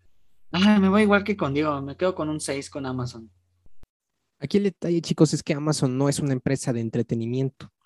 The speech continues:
Speaker 2: Eh, Amazon está, eh,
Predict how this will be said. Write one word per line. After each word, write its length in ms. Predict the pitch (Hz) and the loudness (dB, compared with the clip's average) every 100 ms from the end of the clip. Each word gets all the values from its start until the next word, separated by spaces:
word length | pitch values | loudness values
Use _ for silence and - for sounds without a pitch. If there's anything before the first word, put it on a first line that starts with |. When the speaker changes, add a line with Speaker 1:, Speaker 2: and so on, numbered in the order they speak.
| _ | _
Speaker 2:
Eh, 120 | 139 | -4
Amazon 580 | 135 139 135 - 135 120 | 0 0 -2 -4 -4 -4
está, 800 | 117 - - - 131 151 156 131 120 | -8 -12 -12 -6 -4 -4 -4 -4 -4
eh, 560 | 117 117 113 113 139 | -4 -4 -6 -6 -10